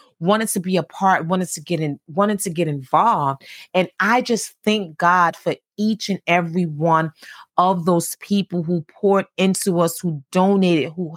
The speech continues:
helped, who, who saw it fit to just, um, donate their spacing. Um, we have, uh,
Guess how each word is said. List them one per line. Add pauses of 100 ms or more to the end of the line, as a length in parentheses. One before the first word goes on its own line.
helped, (320)
who,
who
saw
it (160)
fit
to
just, (360)
um, (200)
donate
their
spacing.
Um,
we
have,
uh,